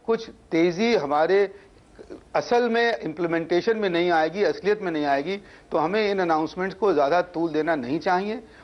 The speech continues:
और ये कहना तो मुझे काफ़ी अनावश्यक लगता है कि अब हमने जो करना था सो कर दिया, अब जो है वो निवेशक कुछ करे। मुझे, मैं, मैं, मैं प्रार्थना करता हूँ कि ये नहीं मानना चाहिए कि जो हमने करना था सो कर दिया, क्योंकि अभी बहुत कुछ करने को बाकी है।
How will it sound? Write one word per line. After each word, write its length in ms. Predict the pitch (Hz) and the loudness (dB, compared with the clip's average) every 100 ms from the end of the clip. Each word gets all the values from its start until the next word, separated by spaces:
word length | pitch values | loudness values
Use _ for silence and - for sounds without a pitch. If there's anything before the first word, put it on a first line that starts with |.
| - | -2
और 100 | 147 | 0
ये 180 | 147 220 | 2 2
कहना 340 | 214 165 196 | 2 0 0
तो 100 | 185 | -2
मुझे 240 | 175 180 185 | -4 -2 -2
काफ़ी 360 | 175 139 196 | 0 -2 -2
अनावश्यक 640 | 165 131 139 143 175 196 | -2 0 0 0 -2 -2
लगता 340 | 170 139 151 131 | -2 -2 0 2
है 180 | 147 160 | 2 -2
कि 380 | - - - | -10 -12 0
अब 100 | 175 | 2
हमने 260 | 156 170 208 | 2 0 0
जो 140 | 175 | 0
करना 340 | 185 170 170 180 | 0 0 0 0
था 120 | 180 | 0
सो 140 | 175 | -2
कर 240 | 160 160 165 | -2 -2 -2
दिया, 340 | 165 180 185 - - - | 0 0 0 -4 -18 -4
अब 180 | 170 165 | -4 0
जो 120 | 165 | 2
है 100 | 170 | 2
वो 140 | 170 | 2
निवेशक 500 | 160 147 151 156 175 | -2 -2 -2 0 -2
कुछ 160 | 175 151 | -2 -4
करे। 320 | 151 143 190 - - - | -2 -2 -2 -6 -20 -10
मुझे, 300 | 139 170 202 | -2 0 0
मैं, 260 | 151 175 175 | 0 0 -2
मैं, 360 | 156 170 175 147 | -2 0 0 -4
मैं 220 | 151 165 175 | -2 -2 0
प्रार्थना 500 | 156 135 139 202 214 | 0 0 2 0 2
करता 320 | 196 - 180 | 0 0 0
हूँ 200 | 185 190 | 0 -6
कि 100 | 170 | -6
ये 160 | 160 | -4
नहीं 220 | 156 147 196 | -2 0 0
मानना 320 | 185 175 175 | 0 0 -2
चाहिए 420 | - 151 165 175 | 0 -2 -2 -6
कि 360 | 180 - - 143 | -10 -16 -10 0
जो 140 | 160 | 0
हमने 200 | 165 170 | 2 0
करना 300 | 151 147 156 | 0 2 2
था 140 | 160 | 2
सो 160 | 156 160 | 2 0
कर 200 | - 139 | 0 -2
दिया, 200 | 151 180 | 0 0
क्योंकि 220 | 165 160 | 0 -4
अभी 140 | 165 185 | -2 -2
बहुत 320 | 135 143 151 | 0 0 0
कुछ 180 | 214 - | -2 0
करने 260 | 165 160 | 0 0
को 120 | 151 | -2
बाकी 380 | 143 131 127 160 | 0 0 -2 -4
है। 180 | 175 | -4